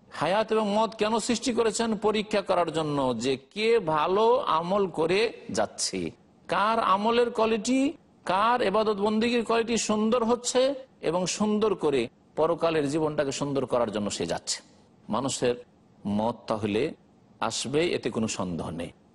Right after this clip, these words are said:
এবং মতের পরে একটি বিশাল জগৎ রয়েছে, সেই জগতের নাম হচ্ছে আখিরাত।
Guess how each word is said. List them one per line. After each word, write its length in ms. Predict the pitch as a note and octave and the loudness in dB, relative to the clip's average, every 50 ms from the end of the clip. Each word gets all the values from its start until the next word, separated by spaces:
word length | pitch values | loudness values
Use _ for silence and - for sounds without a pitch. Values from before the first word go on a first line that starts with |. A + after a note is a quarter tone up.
| _ _ - | _ _ -6
এবং 260 | B2 B2+ D3 D3 C3+ | -4 -2 0 0 0
মতের 580 | B2+ B2 B2+ C#3+ D3 D#3+ F3 E3+ - G3 F#3+ F#3+ | 0 0 2 2 2 0 0 0 0 0 0 0
পরে 500 | - - F3+ F3+ F3+ F#3 F#3+ G3 G3 F3 | 0 0 0 2 2 2 2 2 0 0
একটি 260 | - - - F3+ F3 | -2 -4 -6 -6 -4
বিশাল 640 | D3 C3 C#3 - - D#3 D#3+ F3 F#3 G3 G3+ G#3 F#3+ | -4 -4 -4 -4 -2 -2 0 0 0 0 0 0 0
জগৎ 420 | C#3+ C3 E3 F3+ F3 G3+ F#3+ - | 0 2 2 2 2 0 0 0
রয়েছে, 520 | F#3 F#3 F#3+ F#3 F3 - - F3+ F3+ F#3 F#3+ | 0 2 0 0 0 -2 0 0 0 0 0
সেই 220 | - - E3 D#3+ | 0 0 0 0
জগতের 400 | C#3+ C#3+ C#3+ C3+ C#3+ C3+ - C#3 | 2 2 2 2 0 0 -2 -2
নাম 180 | C3 C3 C3 A#2+ | -2 -2 -2 -2
হচ্ছে 240 | A#2+ - - - - | -4 -4 -6 -6 -4
আখিরাত। 500 | E2 E2+ E2 - - F2+ - E2+ E2+ | -4 -4 -4 -4 -2 -2 -2 -2 -4